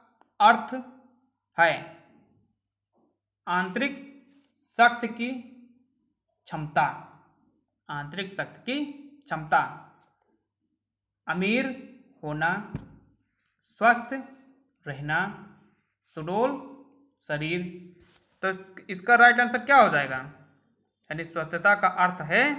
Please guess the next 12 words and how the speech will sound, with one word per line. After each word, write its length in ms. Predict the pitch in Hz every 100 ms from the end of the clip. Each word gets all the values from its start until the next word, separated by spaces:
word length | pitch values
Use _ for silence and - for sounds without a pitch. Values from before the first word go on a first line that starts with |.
| - - - _ _ _ - - _ _ -
आंतरिक 580 | 151 160 156 - 262 285 - - -
शक्ति 400 | 156 143 - - 147
की 320 | 226 311 294 - -
क्षमता, 560 | - 147 139 135 170 151 - - - - - _ _ _ 135
आंतरिक 500 | 143 143 185 208 214
शक्ति 300 | 147 - 151
की 260 | 180 302 294
क्षमता। 880 | - - - _ - 156 156 185 143 - - - _ _ _ _ _ _ _ _ _ _ _ _ _ _ _ _ _ _ _ - - _ -
क्वेश्चन 260 | 233 240 285
नंबर 320 | 262 277 277 - - - - _ _ _ _ _ _ _ _ _ _ 175
ट्वेंटी 320 | 185 233 233
एट, 280 | 240 233